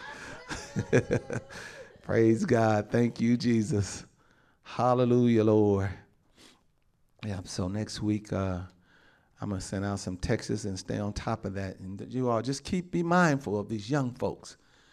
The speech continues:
Amen. 'Cause what she said is really true. You know, we, we, we have to train them. The Bible says, "Train up a child in the way they should go." But they don't like training. Huh? So they run. I ain't trying to hear that.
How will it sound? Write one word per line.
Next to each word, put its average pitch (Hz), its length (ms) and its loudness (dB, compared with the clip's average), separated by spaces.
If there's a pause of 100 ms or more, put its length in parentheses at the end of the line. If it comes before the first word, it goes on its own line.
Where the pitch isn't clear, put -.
(380)
Amen. 117 280 2
'Cause 120 220 2
what 139 140 4
she 143 120 -4
said 151 320 6
is 110 140 0
really 123 260 4
true. 104 380 -4 (800)
You 127 100 -6
know, 107 160 -2
we, 117 360 2
we, 123 360 0
we 120 140 -4
have 160 280 0
to 151 100 0
train 196 400 -2
them. 113 100 0
The 107 80 -2
Bible 143 280 0
says, 127 220 0
"Train 156 300 2
up 147 140 0
a 135 60 0
child 151 320 6
in 139 60 4
the 139 60 6
way 143 140 6
they 143 120 4
should 139 200 -2
go." 151 240 2 (600)
But 220 160 0
they 247 120 10
don't 247 240 10
like 233 220 6
training. 254 560 6 (720)
Huh? 247 260 6
So 196 180 8
they 214 160 12
run. 156 500 8 (760)
I 107 260 -2
ain't 98 80 -4
trying 101 280 0
to 87 80 -2
hear 95 220 0
that. 87 260 -4